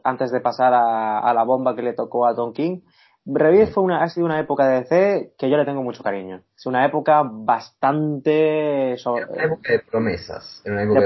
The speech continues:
Speaker 1: promesas.
Speaker 2: promesas que terminaron siendo vacías muchas.
Speaker 1: Diría que sí, pero también nos ha dado títulos bastante interesantes, como la Wonder Woman
Speaker 2: Sí.
Speaker 1: de Greg Rucka, eh,
Speaker 2: Sí.
Speaker 1: Ba-, <laughs> Batman de King, obviamente,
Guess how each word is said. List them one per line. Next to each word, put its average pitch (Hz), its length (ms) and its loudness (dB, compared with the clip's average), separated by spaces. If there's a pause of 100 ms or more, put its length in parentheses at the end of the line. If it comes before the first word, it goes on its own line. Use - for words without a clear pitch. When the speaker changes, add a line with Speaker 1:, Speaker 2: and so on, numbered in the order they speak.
Speaker 1:
promesas. 117 240 2 (120)
Speaker 2:
promesas - 260 -20
que - 60 -20
terminaron 101 300 -2
siendo 104 380 0
vacías 87 540 -4
muchas. - 680 -10 (800)
Speaker 1:
Diría 175 340 6
que 226 100 4
sí, 180 340 6
pero 185 140 4
también 175 220 2
nos 214 100 -2
ha 196 40 2
dado 185 180 4
títulos 175 300 0
bastante 135 300 -4
interesantes, 120 580 -2
como 113 180 -6
la 117 60 -2
Wonder 117 240 -2
Woman 139 220 0
Speaker 2:
Sí. 139 40 0
Speaker 1:
de 135 60 2
Greg 123 200 2
Rucka, 147 460 2 (420)
eh, 127 680 2
Speaker 2:
Sí. 104 60 -4
Speaker 1:
Ba-, 123 180 2
<laughs> 135 380 -6
Batman 120 340 0
de 117 120 2
King, 147 280 2
obviamente, 127 600 -4